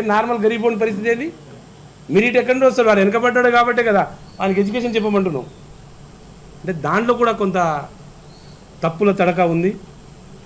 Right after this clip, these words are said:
దాన్ని కూడా మనం ఖచ్చితంగా నేను మాట్లాడతా, దీన్ని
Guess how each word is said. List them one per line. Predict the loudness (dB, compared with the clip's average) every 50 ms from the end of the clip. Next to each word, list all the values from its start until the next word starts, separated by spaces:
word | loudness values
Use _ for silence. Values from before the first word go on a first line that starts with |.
| -20 -20 -20 -20 -20 -20 -20 -20 -20 -20 -20 -20 -20 -20 -20 -20 -16 -6 -2
దాన్ని | 0 2 2 4 4 4
కూడా | 4 4 4
మనం | 4 2 2 0 -2
ఖచ్చితంగా | -4 -4 0 0 2 2 4 2 2
నేను | 2 0 -4 -6 -10 -16 -20 -20 -20 -14 -8 -4
మాట్లాడతా, | -4 -2 0 2 0 2 2 0 -2 -2 -8 -14 -20 -20 -20 -20 -20 -20 -20 -20 -20 -20 -20 -20 -20 -18 -4 0
దీన్ని | 0 2 2 4